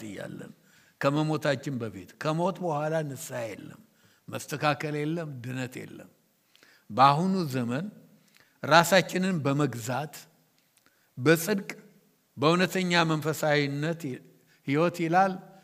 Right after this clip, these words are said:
የድሮው ትርጉም ትክክለኛውን የኦሪጂናሉን ሐሳብ ያወጣዋል ብያቸዋለሁ። godly ህይወትን ማለት ነው። እግዚአብሔርን በመሰለ ህይወት እንድንኖር ያስተምረናል ይላል።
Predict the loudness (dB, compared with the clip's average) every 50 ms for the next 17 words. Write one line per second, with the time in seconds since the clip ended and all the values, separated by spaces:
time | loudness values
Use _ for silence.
0 | _ _ -10 -8 -4 -2 2 2 2 2 0 -2 -4 -4 -4 -4 -4 -4 -4 -4
1 | -6 -8 -10 -10 -10 -8 -8 -8 -6 -2 -2 0 0 0 -2 -2 -2 -2 -2 -2
2 | -2 -4 -4 -4 -4 -6 -6 -8 -8 -8 -6 -6 -6 -6 -8 -10 -12 -14 -18 -20
3 | -14 -6 -2 -2 -2 -2 0 2 2 2 4 4 4 2 2 0 -2 -4 -6 -6
4 | -4 -6 -6 -6 -8 -8 -6 -6 -8 -8 -8 -10 -8 -8 -6 -6 -6 -6 -6 -6
5 | -8 -12 -16 -20 -20 _ _ -12 -2 4 6 6 6 6 4 2 0 0 0 0
6 | -4 -8 -12 -20 -20 -20 _ _ _ _ _ _ _ _ _ -2 2 4 4 4
7 | 4 2 0 -4 -2 -2 -4 -6 -6 -8 -10 -12 -14 -16 -18 -18 -20 -20 _ _
8 | _ _ _ _ _ _ _ _ -12 -10 -6 0 6 6 8 8 6 4 2 0
9 | -2 -4 -4 -6 -6 -4 -4 -2 -2 -2 -4 -4 -6 -8 -6 -6 -4 -6 -6 -6
10 | -4 -2 0 0 0 0 -4 -8 -16 -20 -20 -20 -20 -20 _ -6 -2 0 2 2
11 | 2 2 2 2 2 4 4 4 2 2 -2 -12 -20 -20 -20 _ -10 -2 2 4
12 | 4 4 4 2 -6 -10 -6 -2 0 0 2 2 0 0 -2 -2 -4 -6 -8 -8
13 | -8 -10 -12 -12 -14 -14 -16 -18